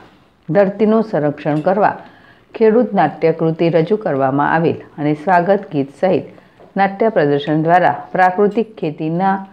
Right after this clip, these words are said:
મહત્વની સમજણ આપવામાં આવી હતી. આ તકે માંગરોળ ધારાસભ્ય, તાલુકા વિકાસ અધિકારી, તાલુકા પંચાયત પ્રમુખ તેમજ સરપંચો અને ગામના આગેવાનો, કર્મચારીઓ, ગ્રામજનો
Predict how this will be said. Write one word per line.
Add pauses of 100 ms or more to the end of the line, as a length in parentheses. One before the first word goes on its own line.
(440)
મહત્વની
સમજણ
આપવામાં
આવી
હતી. (500)
આ
તકે
માંગરોળ
ધારાસભ્ય, (640)
તાલુકા
વિકાસ
અધિકારી, (120)
તાલુકા
પંચાયત
પ્રમુખ
તેમજ (200)
સરપંચો (120)
અને (680)
ગામના (140)
આગેવાનો, (200)
કર્મચારીઓ,
ગ્રામજનો